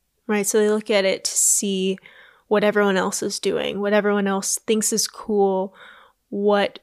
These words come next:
trip Julia went on, what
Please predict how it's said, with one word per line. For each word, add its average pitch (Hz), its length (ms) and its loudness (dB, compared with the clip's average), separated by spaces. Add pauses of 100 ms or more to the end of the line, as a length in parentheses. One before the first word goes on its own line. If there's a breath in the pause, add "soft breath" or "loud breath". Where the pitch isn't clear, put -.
(120)
trip - 480 0 (140)
Julia 214 540 4
went 208 260 2
on, 196 460 -4 (680)
what 202 680 -4